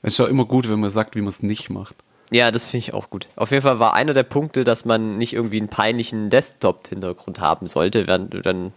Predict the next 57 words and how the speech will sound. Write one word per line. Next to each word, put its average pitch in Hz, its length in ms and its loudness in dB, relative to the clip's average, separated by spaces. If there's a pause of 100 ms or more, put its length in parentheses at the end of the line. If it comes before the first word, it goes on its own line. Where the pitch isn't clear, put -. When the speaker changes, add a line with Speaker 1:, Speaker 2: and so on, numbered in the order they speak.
(120)
Speaker 2:
quasi, 92 340 0
wenn 90 100 -2
man 98 160 2
dann 92 100 -4
irgendwie 95 320 -4
auf 98 220 0
dem 104 80 -16
P 101 100 -4
C - 160 -2
dann 95 140 2
was 90 180 0
zeigen 110 320 2
will 113 120 4
und 104 40 0
dann 98 140 0
kommt 98 240 -4
dieser 95 180 -2
Desktop-Hintergrund 110 800 0
und 92 80 0
dann 92 120 2
Speaker 1:
Ja, 98 80 0
ja. - 40 -12 (460)
Speaker 2:
ist - 100 -14
das 104 100 -8
mega 101 200 2
peinlich, 113 420 0
weil 101 140 4
der 95 80 4
ja 92 100 2
peinlich 110 400 0
ist. 131 220 -8 (640)
Äh, 110 280 6
auf 117 200 0
jeden 165 200 4
Fall, 113 680 4
ähm, 107 800 2 (1160)
ist 131 140 0
dann 127 120 2
dieses 123 320 -2
Video 139 260 0
zu - 160 -2
Ende 143 460 2
und 117 180 -2
sie 120 300 -4
schließt - 720 -4
d-, 127 120 0
das 117 220 -2
Browserfenster. 113 920 0
Und 101 140 -6
was 120 240 2
zu - 140 -4
sehen 113 420 2
ist, 123 380 -2
ist - 280 -6
sie 143 220 -4
im 123 160 -6
Dirndl, 131 540 0